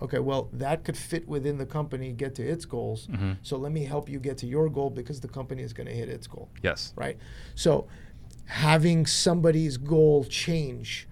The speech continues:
Speaker 1: where, like, they, they want to get into, for instance, I'll give a real life example. Somebody who wants to run the company,
Speaker 2: Mm-hmm.
Speaker 1: right? One of my,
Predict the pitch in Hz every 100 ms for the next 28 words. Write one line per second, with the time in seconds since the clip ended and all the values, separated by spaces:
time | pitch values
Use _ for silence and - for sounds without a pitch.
0 | - - 151 143 139 143 135 135 160 165
1 | 151 151 147 139 151 151 151 151 127 151
2 | 151 147 - 151 131 143 139 139 120 123
3 | 127 117 135 127 127 127 123 135 117 120
4 | - 156 147 143 139 143 - - 131 139
5 | 135 120 143 117 120 113 - - 98 95
6 | - - 131 - - - - - 139 143
7 | 139 135 127